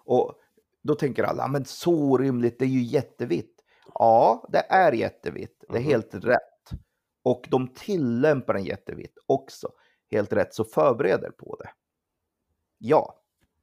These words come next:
Speaker 1: Så var väldigt tydliga med, som sagt, att det är extremt hög risk att saker snabbt hamnar i det som är särskilda kategorier
Speaker 2: Mhm.
Speaker 1: av personuppgifter också.
Speaker 2: Ja.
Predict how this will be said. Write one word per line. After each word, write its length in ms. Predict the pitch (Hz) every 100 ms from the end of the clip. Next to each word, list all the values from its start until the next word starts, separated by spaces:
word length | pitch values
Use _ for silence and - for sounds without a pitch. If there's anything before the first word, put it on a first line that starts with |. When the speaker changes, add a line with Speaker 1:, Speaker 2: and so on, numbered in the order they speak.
| _ _ _ _ _ _ _ _ _ _ _
Speaker 1:
Så 200 | - 127
var 240 | 123 139 117
väldigt 440 | 117 135 135 -
tydliga 340 | 113 - -
med, 280 | - 110 -
som 160 | - 90
sagt, 240 | - -
att 260 | - _ _ _ _ _ _ _ _
det 240 | 117 -
är 260 | 123 120 110 - - _
extremt 840 | 135 127 - - - 180 170 110
hög 280 | - 92 -
risk 220 | - -
att 120 | 87 -
saker 320 | 101 - -
snabbt 440 | - 123 107 -
hamnar 680 | - - 117 104 139 151 - -
i 120 | 101
det 240 | - - -
som 160 | - -
är 60 |
särskilda 460 | - - - - -
kategorier 720 | - - - - 98 - - - -
Speaker 2:
Mhm. 260 | 95 92 -
Speaker 1:
av 80 | 90
personuppgifter 720 | 92 - 110 107 110 - - _
också. 380 | - 143 - - _ _ _ _ -
Speaker 2:
Ja. 160 | 117